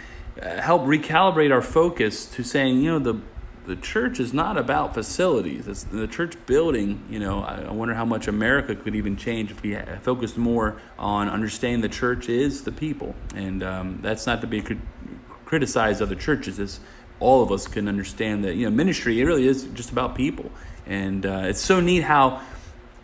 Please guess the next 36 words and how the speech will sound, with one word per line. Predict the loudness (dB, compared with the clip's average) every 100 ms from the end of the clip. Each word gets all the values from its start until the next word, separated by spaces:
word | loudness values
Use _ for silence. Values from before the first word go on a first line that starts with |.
| -20 -12 -4
in | 0
so | 4 6 8
many | 8 8
of | 8
our | 6
mindsets | 6 4 2 2 -2
about | 0 2
missions, | 2 2 0 0 -2 -6
we | -4
think | -4 0 0 2
of | 0
missionaries | 0 2 0 0
going | 2 6 8 8 6
out | 4 2 2 -2
into | -6 -4
a | -6
street | -4 -6 -4
or |
knocking | -4 0 0 0 0 2
on | 2 0
a |
door, | -2 -4 -4 -6 -12 -16 -16 -6
and | -4
how | 2 2
in | 4 2
a |
lot | 2 2
of | 2
cultures, | 2 2 2 -4 -4 -12 -18 -18 -20 -16 -12
specifically | -6 -4 -2 2 2 2 2 2
yours, | 4 2 2 -2
that's | -4 -4 -2
a |
very | -2 0 2
difficult | 2 0 0 2 0
thing. | -2 -4 -4